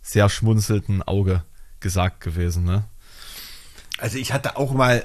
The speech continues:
Speaker 2: äh, wo war das denn? In, in, in, in Erfurt im Stadtmuseum, da gibt's irgendwie noch aus der, glaub ich, aus der Zeit, als Napoleon dort aufgelaufen ist.
Speaker 1: <laughs>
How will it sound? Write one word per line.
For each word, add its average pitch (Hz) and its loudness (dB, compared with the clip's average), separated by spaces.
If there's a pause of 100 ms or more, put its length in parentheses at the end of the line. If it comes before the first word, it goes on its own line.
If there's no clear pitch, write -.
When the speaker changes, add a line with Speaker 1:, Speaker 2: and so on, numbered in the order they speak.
Speaker 2:
äh, 110 4 (1080)
wo - 6
war 110 4
das 123 2
denn? 107 0
In, 98 0
in, 98 0
in, 87 -2
in 87 -2
Erfurt 117 2
im 90 0
Stadtmuseum, 104 4
da 85 2
gibt's - -6
irgendwie 104 0
noch 101 2
aus 98 0
der, 87 2 (500)
glaub 98 0
ich, 92 2
aus 98 2
der 87 0
Zeit, 113 4
als 98 -2
Napoleon 98 4
dort 90 0
aufgelaufen 98 2
ist. 113 -2
Speaker 1:
<laughs> - 2